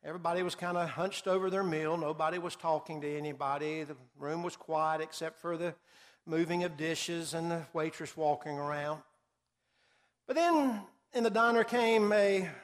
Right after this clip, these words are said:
young mother and a little girl, and they found a booth and sat down there, and, uh, they placed the order with the waitress, and as the, uh, waitress was walking off, the young girl said, "Mommy, is it okay if I say a prayer in here?"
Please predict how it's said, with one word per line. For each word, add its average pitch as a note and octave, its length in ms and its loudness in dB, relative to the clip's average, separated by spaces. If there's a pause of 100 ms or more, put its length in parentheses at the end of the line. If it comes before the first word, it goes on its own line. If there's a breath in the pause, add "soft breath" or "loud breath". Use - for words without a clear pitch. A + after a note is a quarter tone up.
young A3 300 4
mother G#3 400 8
and G3+ 80 4
a F#3 60 4
little G#3 280 4
girl, F#3 440 6
and F#3+ 100 2
they G3 160 4
found G3 380 0
a F3 40 -2
booth F#3+ 380 4
and F3 80 -8
sat F#3 260 -4
down F#3 280 2
there, G3 300 4
and, D#3 220 0 (500 soft breath)
uh, E3+ 220 -2
they G3+ 140 2
placed G3+ 320 4
the G3+ 80 6
order G#3 260 8
with G3 180 4
the F3+ 80 0
waitress, G3+ 580 2
and F3 160 0
as F3+ 280 2
the, F#3 280 0 (440 soft breath)
uh, F3 200 -4
waitress A3+ 400 2
was F#3 200 -2
walking G3+ 400 4
off, G3 300 6
the F#3+ 100 0
young F#3+ 240 2
girl G3+ 340 4
said, G3 360 -2 (360 soft breath)
"Mommy, D#4+ 300 10
is D4 220 8
it D#4+ 100 0
okay E4 420 8
if A3 160 6
I B3 280 4
say A#3+ 240 6
a C#4 60 10
prayer D4 480 10
in C#4+ 120 8
here?" D4 460 2